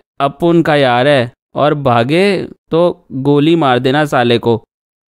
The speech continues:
मेरी बजाय ड्राइवर ने नशे से लुड़खड़ाते हुए जवाब दिया और मेरा बाजू पकड़कर खींचने लगा। फिर हम दोनों बदमस्त शराबियों की तरह झूमते गाते करीबी खेत में जा घुसे।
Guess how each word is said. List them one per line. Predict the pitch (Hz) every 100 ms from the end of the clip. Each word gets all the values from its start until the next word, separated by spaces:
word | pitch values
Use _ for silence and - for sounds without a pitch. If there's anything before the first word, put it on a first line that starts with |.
| _
मेरी | 113 120
बजाय | 110 113 110
ड्राइवर | 104 104 107 113
ने | 113 110 - _ _
नशे | 180 185 214
से | 202 147
लुड़खड़ाते | 156 127 123 120 104 104 123
हुए | 110 117
जवाब | 127 107 104 110
दिया | 110 104 90 _ _ _
और | - 175
मेरा | 120 123 139
बाजू | 107 104 131
पकड़कर | 127 107 117 110 139
खींचने | - 120 110 110 107
लगा। | 101 101 95 _ _ _ _ _ -
फिर | 220 165
हम | 143 147
दोनों | 127 147 127
बदमस्त | 117 123 123 127 127 -
शराबियों | - 113 107 117 123
की | 117
तरह | 110 104 127 - _ _ -
झूमते | 135 170 185 175 170 170 156
गाते | 131 107 104 135 120 - _ -
करीबी | 147 131 135
खेत | 131 - 113 117
में | 104 113
जा | 117 104
घुसे। | 104 110 117 104